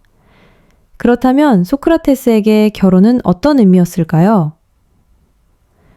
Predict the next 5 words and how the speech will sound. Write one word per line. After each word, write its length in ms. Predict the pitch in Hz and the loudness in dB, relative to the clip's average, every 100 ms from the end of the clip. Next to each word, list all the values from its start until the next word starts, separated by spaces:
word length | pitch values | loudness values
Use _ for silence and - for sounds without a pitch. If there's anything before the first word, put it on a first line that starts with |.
| _ - | _ -6
첫째, 600 | 285 - - 247 160 160 | -6 -6 -2 0 0 -6
결혼은 500 | - 196 196 262 294 - | -2 0 2 2 0 0
인격 420 | 208 214 269 262 | 0 0 0 -2
수양의 460 | - 262 208 226 262 | -2 0 2 0 0
장이었습니다. 960 | 208 190 202 190 165 160 165 156 160 | 0 2 0 0 0 2 2 -2 -4